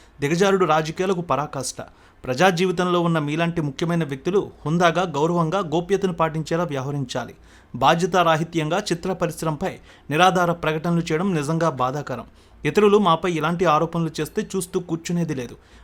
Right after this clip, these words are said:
ఒకరిని ఒకరు గౌరవించుకోవడం, పరిధులు దాటి ప్రవర్తించకుండా ఉండేందుకు ఈ అంశాన్ని ఖచ్చితంగా లేవనెత్తుతాం. తెలంగాణ మంత్రి కొండా సురేఖ చేసిన వ్యాఖ్యలు తీవ్ర దుమారం రేపుతున్నాయి.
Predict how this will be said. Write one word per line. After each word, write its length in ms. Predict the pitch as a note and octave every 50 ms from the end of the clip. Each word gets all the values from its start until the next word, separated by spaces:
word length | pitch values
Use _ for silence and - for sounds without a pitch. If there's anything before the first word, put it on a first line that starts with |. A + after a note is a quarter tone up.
| - -
ఒకరిని 300 | D3+ D3+ A3 A#3 A3 A3+
ఒకరు 240 | G#3+ G#3 G#3+ G3 G#3+
గౌరవించుకోవడం, 840 | F#3+ D#3 D3+ D#3+ F3 F3+ F#3 F3 E3+ - - E3+ E3 E3+ G#3 A#3 - - - - _ - -
పరిధులు 360 | C#3 D3+ F3+ F#3 G#3+ G3+ F#3+
దాటి 320 | F3 C#3 E3 F3+ G3 G3+ G3+
ప్రవర్తించకుండా 720 | E3+ - D#3 D3+ E3 D#3+ - F3 E3+ - - F3 E3 E3
ఉండేందుకు 540 | D#3+ D#3 D3+ D#3 D#3 D3 - - G3+ C#3 - - -
ఈ 100 | B2+ C#3
అంశాన్ని 420 | C#3+ D3+ D#3 - G3 F#3 F3+ E3+
ఖచ్చితంగా 500 | E3 E3+ D3+ C3 - - - E3+ E3+ F#3
లేవనెత్తుతాం. 580 | E3+ D3+ C#3 C#3+ C#3+ D3+ D3 - - - B2 A#2+ - - _ _ - - _ - - - - - _ _ - _ _ - -
తెలంగాణ 340 | - F3 G#3 A#3 B3 C4 B3+
మంత్రి 380 | A#3 G#3 F#3 F3 F3+ F#3+ A#3 G#3+
కొండా 320 | - E3+ E3+ F3+ F#3 F#3+
సురేఖ 340 | F#3 - - F3 F#3+ F#3+ G3 G3 - -
చేసిన 260 | F3 E3+ - E3+ D#3+
వ్యాఖ్యలు 480 | C#3 B2 C3+ C#3 D3 - - D#3+ D#3 F#3+
తీవ్ర 360 | G3+ - - G#3 G3+ G#3+ G3+
దుమారం 380 | D#3 B2+ C3+ C#3 D3 E3 E3 D#3+
రేపుతున్నాయి. 480 | C#3+ C#3 A#2+ - - B2+ - - -